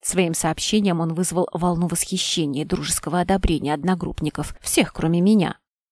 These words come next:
Это не осталось незамеченным. «Ничего не происходит. Чего цепляешься ко мне?» Бросила ручку обратно в Рыжего. Он поймал предмет на лету.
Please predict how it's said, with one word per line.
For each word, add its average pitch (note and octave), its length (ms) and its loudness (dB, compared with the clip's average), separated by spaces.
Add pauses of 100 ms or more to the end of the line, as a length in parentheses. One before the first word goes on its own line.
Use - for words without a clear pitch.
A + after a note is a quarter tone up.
(260)
Это F3 220 0
не F#3+ 140 2
осталось G#3 440 2
незамеченным. F#3 680 0 (1080)
«Ничего A#3 440 2
не A#3+ 100 4
происходит. G3 800 0
Чего D4+ 200 4
цепляешься A3+ 540 2
ко F#3+ 120 0
мне?» F3 280 0 (920)
Бросила F#3+ 500 6
ручку A#3 280 2
обратно F#3 340 4
в G3 80 2
Рыжего. E3+ 500 2
Он G3+ 160 6
поймал F#3 380 4
предмет F3+ 440 2
на G3 60 4
лету. F3 420 -2